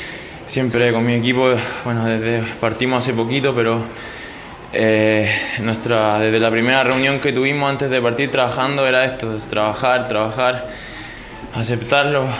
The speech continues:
los malos días y, y dar el premio, pero un poco temprano porque <laughs> no lo esperaba ahora, pero,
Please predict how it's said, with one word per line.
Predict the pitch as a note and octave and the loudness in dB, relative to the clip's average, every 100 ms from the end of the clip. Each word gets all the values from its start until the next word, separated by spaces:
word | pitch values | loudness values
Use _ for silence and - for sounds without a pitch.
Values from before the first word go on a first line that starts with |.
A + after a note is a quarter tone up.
| - C3 | -6 -4
los | A#2+ | 0
malos | B2+ C3+ B2 | 0 0 0
días | A#2 C#3+ C#3+ C3+ | 2 2 2 0
y, | A#2+ A#2 A2 G#2 A#2+ - - - - - - - - | -2 -4 -6 -8 -10 -14 -18 -18 -18 -18 -18 -18 -8
y | A2 | -2
dar | A#2+ B2 | 0 0
el | |
premio, | B2 C#3 A#2 G#2+ | 0 0 0 0
pero | G#2+ G#2+ G#2+ - - | 0 0 -2 -6 -8
un | A#2 | -6
poco | A#2 C3 C3 | -4 0 0
temprano | B2 A2+ C3 D3 C#3 | 0 2 2 2 2
porque | A#2 A2+ A#2+ A#2 - - - - | 0 0 0 0 -2 -8 -12 -4
<laughs> | D#3+ D#3+ D#3+ C#3 A2+ - - - - - | -4 -2 0 2 2 -2 -6 -14 -12 -4
no | B2+ | 0
lo | B2 | 0
esperaba | B2 A#2+ C#3 C#3+ | 2 4 6 6
ahora, | C3+ D3+ D3+ | 4 2 0
pero, | B2+ A#2 A2+ | 0 0 0